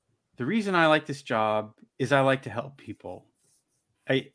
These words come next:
I love the money. Money's great and, and, and, you know, and all that, but I genuinely like helping people. Uh, there's a lot of, um, this isn't as, this isn't gross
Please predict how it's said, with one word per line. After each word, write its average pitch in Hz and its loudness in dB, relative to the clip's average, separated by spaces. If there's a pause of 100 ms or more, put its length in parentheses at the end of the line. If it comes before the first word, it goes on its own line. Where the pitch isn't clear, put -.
I 123 4
love 131 6
the 139 4
money. 135 4
Money's 135 4
great 110 2 (280)
and, 107 -10 (180)
and, 113 -8
and, 104 -10
you 104 -8
know, 87 -10
and 98 -8
all 107 2
that, 104 2
but 95 -4 (440)
I 170 8
genuinely 127 4
like 101 -2 (240)
helping 117 -2
people. 98 -6
Uh, 95 -6 (1040)
there's 135 8
a 139 8
lot 131 12
of, 143 6
um, 98 2 (720)
this 156 6
isn't 156 8
as, 104 4 (140)
this 139 0
isn't 135 0
gross 113 0